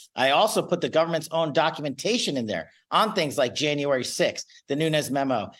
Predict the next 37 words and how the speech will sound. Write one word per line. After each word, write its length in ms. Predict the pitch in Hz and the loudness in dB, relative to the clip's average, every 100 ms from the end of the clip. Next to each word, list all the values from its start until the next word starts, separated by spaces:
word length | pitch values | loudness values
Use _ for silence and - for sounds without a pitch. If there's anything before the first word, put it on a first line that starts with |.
| - | -6
and 160 | 135 139 | -4 2
other 240 | 151 151 | 2 2
matters, 400 | 135 123 101 95 | 0 0 -2 -4
so 200 | - 147 | -2 0
that 200 | 143 120 | 0 -2
you 120 | 151 | -2
would 140 | 156 147 | 0 2
have 320 | 143 131 113 | 0 0 -4
the 80 | 135 | -6
ability 400 | 117 139 135 127 | -2 -4 -2 -2
to 100 | 123 | -2
look 360 | 123 151 - | 0 -2 -2
and 100 | 120 | -8
show 260 | - 143 131 | -2 -2 -2
people 320 | - 139 127 | -6 -8 -6
the 100 | 117 | -6
receipts. 480 | 107 - 160 120 - - - - - - | -6 -6 -4 -4 -6 -14 -20 -20 -14 0
And 480 | 151 151 151 127 - - | 2 4 2 -2 -8 -2
I 80 | 143 | 2
guess 220 | 185 190 | 2 4
that's 180 | 214 202 | 2 4
why 140 | 208 | 2
the 140 | 196 | 2
Biden 240 | 170 180 190 | 2 2 2
administration 560 | 185 180 - 185 175 | -2 -4 -2 -2 -2
blocked 340 | 139 156 170 165 | 0 2 2 0
the 60 | |
remo-, 340 | 170 160 170 170 | -2 0 -2 0
the, 360 | 139 139 131 110 | 2 2 0 -2
the 100 | 123 | -4
release 480 | 123 127 139 165 - | -2 -2 0 0 -2
of 100 | 131 | -2
this 140 | 143 | -4
book 240 | 139 160 156 | -2 -2 0
by 100 | 127 | -2
ten 300 | - 151 147 | 0 -4 -2
months, 360 | 147 113 101 | -2 -2 -6